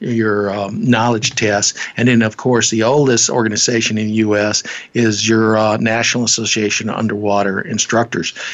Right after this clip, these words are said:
Uh, you, you have to pick your, uh, uh, dive certification course. Uh, take some time to do that. Mine was easy. Uh, the folks that I was going diving were all patty qualified, so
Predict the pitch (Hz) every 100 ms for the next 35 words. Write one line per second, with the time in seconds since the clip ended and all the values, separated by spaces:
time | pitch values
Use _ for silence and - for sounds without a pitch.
0 | - 123 117 107 165 196 151 156 165 135
1 | 120 143 - - 131 - 123 120 117 113
2 | 110 107 107 - - - 117 110 110 113
3 | 123 139 117 113 - 127 127 - 123 -
4 | 123 127 123 - - 127 117 127 120 -
5 | 117 123 117 117 120 120 123 104 120 120
6 | 120 120 117 113 113 127 117 110 117 120
7 | 120 120 - 98 104 101 101 123 120 120
8 | 113 101 110 120 110 107 117 120 120 107
9 | 104 113 - 117 117 107 110 113 107 113
10 | 120 107 - 98